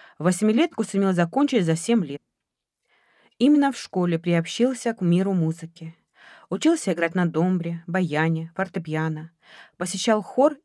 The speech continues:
и оркестр. В тысяча девятьсот пятьдесят втором году сдал экзамены в Ростовское музыкальное училище. Но его не зачислили. Не было преподавателей, умеющих обучать незрячих.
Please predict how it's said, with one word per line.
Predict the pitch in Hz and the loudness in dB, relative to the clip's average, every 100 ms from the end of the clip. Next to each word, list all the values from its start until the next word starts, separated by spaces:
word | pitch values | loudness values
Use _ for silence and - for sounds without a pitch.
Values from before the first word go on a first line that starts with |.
| _ | _
и | 220 | -4
оркестр. | 233 - 151 - 147 165 _ _ _ _ - - | -4 -8 -10 -10 -18 -20 _ _ _ _ -20 -20
В | _ _ | _ _
тысяча | 294 320 208 | 0 2 0
девятьсот | 196 185 190 | -2 0 -2
пятьдесят | 175 175 170 | -2 -4 -2
втором | 165 151 147 | -2 -2 -4
году | 135 147 277 - _ - _ _ - | -6 -4 -4 -6 _ -20 _ _ -4
сдал | 165 240 - | 2 2 2
экзамены | 220 180 160 156 151 151 | -4 0 0 0 -2 -6
в | 156 | -6
Ростовское | 160 240 285 - 185 | -2 0 0 -2 -2
музыкальное | 160 151 180 202 190 | -2 -2 -2 0 -2
училище. | 180 - 147 147 - 175 165 _ _ _ _ _ - | -4 -10 -12 -12 -14 -14 -18 _ _ _ _ _ 0
Но | 190 | 4
его | 202 208 320 330 | 4 4 0 -2
не | 196 220 | -2 0
зачислили. | 240 220 - 165 - 170 165 165 _ _ _ _ - _ | 0 -4 -4 -8 -8 -12 -12 -14 _ _ _ _ -20 _
Не | 196 302 | 2 4
было | 254 214 | 4 2
преподавателей, | 180 170 160 156 190 240 214 196 185 _ - _ | 2 -2 0 0 0 -2 -6 -10 -12 _ -20 _
умеющих | 180 185 247 277 208 - | 2 4 4 2 -2 -4
обучать | 190 190 - 202 | -4 -4 -4 -6
незрячих. | 196 190 151 147 - 160 - - | -4 -4 -6 -8 -10 -18 -20 -20